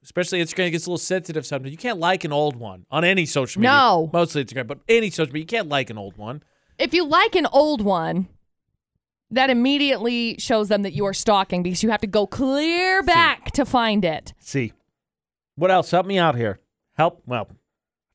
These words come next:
Speaker 1: feel like I got a pretty good grasp on this. Help the other fellas out
Speaker 2: Oh.
Speaker 1: here. What can't they do?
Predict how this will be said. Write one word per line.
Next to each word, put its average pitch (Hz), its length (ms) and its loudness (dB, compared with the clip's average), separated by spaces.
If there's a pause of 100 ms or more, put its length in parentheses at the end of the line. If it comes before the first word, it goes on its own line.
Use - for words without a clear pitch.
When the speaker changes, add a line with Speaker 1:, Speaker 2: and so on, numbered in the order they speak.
Speaker 1:
feel 170 120 4
like 135 140 0
I 131 40 -4
got 127 120 2
a 117 40 -6
pretty 113 280 -10
good 113 220 -10
grasp 113 300 -2
on 117 60 -6
this. 117 140 -6
Help 160 200 0
the 160 180 0
other 151 240 0
fellas 113 400 -4
out 104 200 -2
Speaker 2:
Oh. - 40 2
Speaker 1:
here. 107 220 0 (280)
What 190 300 0
can't 202 340 2
they 175 160 4
do? 127 460 0